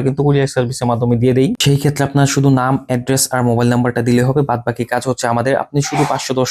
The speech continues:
টাকা অগ্রিম দিলে কুরিয়ার সার্ভিসের মাধ্যমে পাঠিয়ে দিব, আর পাঁচশো দশ টাকা মাইনাস করে বাকি টাকা কন্ডিশনে পাঠিয়ে দিব। আর যারা খুচরা এক পিস দুই পিস নিতে চাচ্ছেন তারাও নিতে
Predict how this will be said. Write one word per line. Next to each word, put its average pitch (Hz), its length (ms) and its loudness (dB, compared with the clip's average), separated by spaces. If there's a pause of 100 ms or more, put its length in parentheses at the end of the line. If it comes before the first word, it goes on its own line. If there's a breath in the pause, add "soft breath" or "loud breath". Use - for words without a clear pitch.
(100)
টাকা 127 180 2
অগ্রিম 131 280 2
দিলে 147 140 2 (100)
কুরিয়ার 143 260 0
সার্ভিসের 123 360 -2
মাধ্যমে 123 320 0
পাঠিয়ে 127 280 -4
দিব, 135 100 0 (480)
আর 107 100 -2 (360 soft breath)
পাঁচশো - 280 -4
দশ 127 180 0
টাকা 135 200 -2
মাইনাস 120 320 2
করে 156 100 2 (100)
বাকি 123 160 -2 (100)
টাকা 123 180 0
কন্ডিশনে 127 420 -2
পাঠিয়ে 117 240 -4
দিব। 101 100 -6 (100)
আর 107 120 0
যারা 120 180 2
খুচরা 160 240 -2
এক 147 120 -4
পিস 143 160 0
দুই 139 120 0
পিস 131 180 -6
নিতে 123 240 -8
চাচ্ছেন 135 320 -2 (100)
তারাও 143 260 2
নিতে 151 140 0